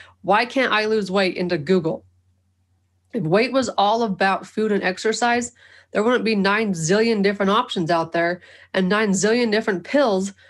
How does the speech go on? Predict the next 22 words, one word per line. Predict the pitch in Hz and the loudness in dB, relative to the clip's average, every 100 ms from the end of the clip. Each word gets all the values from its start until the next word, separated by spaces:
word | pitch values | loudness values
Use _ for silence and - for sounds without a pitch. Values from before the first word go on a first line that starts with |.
| _ | _
to | - | -8
take | 196 233 220 | -2 -2 0
the | 208 190 | -2 -2
so-called | 226 214 233 208 | 0 -2 0 0
lose | 196 220 190 | 0 -2 0
weight | 220 196 | 0 0
or | 180 160 | -2 -2
gastric | 214 220 226 196 | 0 -2 -2 -4
bypass | 208 208 208 170 175 185 | -2 -2 -2 -2 -2 -4
or | 165 160 - - - _ _ | -4 -4 -8 -20 -20 _ _
who | 254 269 | -2 2
knows | 254 240 - | 2 0 0
what | 170 - | -2 -2
the | 170 | -2
options | 160 - - 156 170 | -2 -6 -6 -4 -4
are. | 147 - _ _ _ _ _ _ _ _ _ _ _ _ _ | -6 -10 _ _ _ _ _ _ _ _ _ _ _ _ _
There | 214 226 220 | 0 2 2
is | 196 | 0
way | 185 226 254 262 | 0 0 2 2
more | 220 208 190 190 - - | 2 2 0 -2 -6 -12
to | - | -8
weight | 180 170 180 226 - | -4 0 0 0 -8